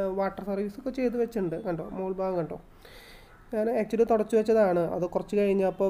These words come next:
വീണ്ടും ആ ഒരു വെള്ളത്തിൻ്റെ ഉണങ്ങിയിട്ട് റഫായിട്ട് കാണുന്നുണ്ടോ മുകളിൽ, കണ്ടോ. അത് ഞാൻ ക്ലീൻ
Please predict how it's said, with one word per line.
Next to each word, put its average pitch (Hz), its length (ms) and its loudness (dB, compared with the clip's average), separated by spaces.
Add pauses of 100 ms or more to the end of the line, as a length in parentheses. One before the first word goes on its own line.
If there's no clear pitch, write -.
വീണ്ടും 185 320 0 (200)
ആ 175 40 4 (140)
ഒരു 175 120 -2 (280)
വെള്ളത്തിൻ്റെ 170 640 0 (220)
ഉണങ്ങിയിട്ട് 165 540 -2 (960)
റഫായിട്ട് 185 460 0
കാണുന്നുണ്ടോ 156 460 -2
മുകളിൽ, 147 260 -4
കണ്ടോ. 143 240 -4
അത് 175 160 -4
ഞാൻ 196 160 -2
ക്ലീൻ 185 160 0